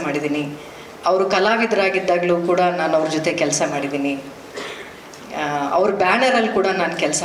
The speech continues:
ಮಾಡಿದ್ದೀನಿ. ಸಿನಿಮಾಗೆ ಹಣ ಹೂಡಿಕೆ ಮಾಡೋದು ಅನ್ನೋದು ಬಹುಶಃ ಯಾರೋ ಹೇಳ್ದಾಗೆ, ಆ, ವ್ಯವಹಾರಕ್ಕೂ ಮೀರಿದಂಥ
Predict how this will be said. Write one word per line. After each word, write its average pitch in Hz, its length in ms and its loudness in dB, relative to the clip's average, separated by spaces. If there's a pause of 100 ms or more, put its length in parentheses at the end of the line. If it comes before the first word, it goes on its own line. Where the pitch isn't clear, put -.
ಮಾಡಿದ್ದೀನಿ. 147 520 -2 (920)
ಸಿನಿಮಾಗೆ 294 720 2 (520)
ಹಣ 220 200 2 (160)
ಹೂಡಿಕೆ 254 480 4
ಮಾಡೋದು 220 520 4
ಅನ್ನೋದು 196 360 2
ಬಹುಶಃ 202 360 2
ಯಾರೋ 190 320 4
ಹೇಳ್ದಾಗೆ, 196 580 0 (1000)
ಆ, - 300 -4 (180)
ವ್ಯವಹಾರಕ್ಕೂ 277 880 4
ಮೀರಿದಂಥ 269 640 4